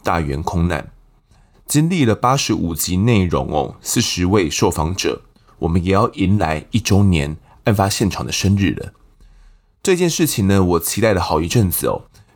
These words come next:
Q 妈跟幕后团队们也都协助策划了许久，我们与听众你们的心情虽然都被休降的事件所影响，但思考过后，仍然决定按照原计划来执行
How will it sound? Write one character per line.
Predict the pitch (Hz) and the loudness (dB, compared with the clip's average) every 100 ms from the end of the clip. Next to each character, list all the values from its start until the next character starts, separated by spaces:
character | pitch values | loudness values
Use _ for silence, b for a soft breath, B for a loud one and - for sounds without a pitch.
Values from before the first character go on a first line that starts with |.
| b | b
Q | 120 | 0
妈 | 110 104 | 2 2
跟 | 110 104 | 2 2
幕 | 110 | 2
后 | 101 98 | 2 0
团 | 98 85 | -4 -2
队 | 101 90 | 0 2
们 | 78 80 87 | 0 -2 2
也 | 92 82 | 2 2
都 | - 143 156 | 2 2 2
协 | - 104 98 | -2 0 0
助 | - 110 | 2 0
策 | - - 139 | 0 0 0
划 | 101 104 87 | 0 0 0
了 | 78 | 0
许 | - 80 | -2 -2
久， | - - - _ _ _ - | 0 -2 -2 _ _ _ -2
我 | 117 | 0
们 | 123 123 | 2 0
与 | 110 | -2
听 | - 170 175 | -2 0 2
众 | 165 110 | 2 2
你 | |
们 | 85 | 2
的 | 92 | 0
心 | - 123 127 | 0 0 0
情 | - 82 73 | 2 -2 -2
虽 | - 127 | -2 0
然 | 107 | 2
都 | 104 | 0
被 | 107 107 | 0 0
休 | - 113 107 | 2 0 2
降 | 110 | 2
的 | 87 | 0
事 | - 117 | -2 -2
件 | 95 90 | 0 0
所 | - 69 | 0 -2
影 | - 82 | 0 -2
响， | 95 76 - _ b b b b - | 0 -2 -6 _ b b b b -4
但 | 147 | -2
思 | 127 - 147 | 0 0 -2
考 | 76 | -2
过 | - 110 92 | 0 2 2
后， | 104 80 52 - B | 0 0 -2 -10 B
仍 | - 90 | 0 4
然 | 92 | 4
决 | 95 95 87 | 2 2 0
定 | 104 - | -2 -2
按 | 117 | 0
照 | 110 98 | 2 2
原 | 90 98 | 4 2
计 | - 107 | 2 0
划 | 120 107 - B B | 2 0 -2 B B
来 | 85 92 | 0 0
执 | - 98 | 2 0
行 | 101 90 85 | 2 0 0